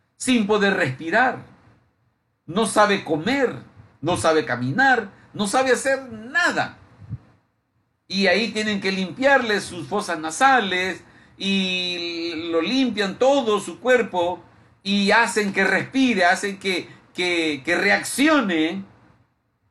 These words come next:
y que respire. Y le ponen un, un ganchito, le, le cortan el cordón umbilical y le ponen un, un sello ahí para que no haya un accidente.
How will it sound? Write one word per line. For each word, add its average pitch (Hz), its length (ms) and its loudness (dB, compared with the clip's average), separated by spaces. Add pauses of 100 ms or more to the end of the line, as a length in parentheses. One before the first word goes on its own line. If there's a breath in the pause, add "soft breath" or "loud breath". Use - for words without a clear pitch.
y 190 120 -14
que 202 100 0
respire. 202 600 -4 (1000)
Y 233 380 2
le 196 160 0
ponen 202 580 2
un, - 360 -12
un - 100 -10
ganchito, 185 640 0
le, 170 280 -2
le 143 320 -6
cortan 180 440 -2
el 139 260 -4
cordón 165 380 -4
umbilical 156 640 -2 (540 soft breath)
y 208 80 -12
le 202 100 -2
ponen 196 380 -2
un, 180 160 -8
un 175 280 -12
sello 247 500 4
ahí 214 260 0
para 180 320 0
que 156 400 -4 (120)
no 156 240 -4
haya 160 200 2
un 156 100 -4
accidente. 170 800 -4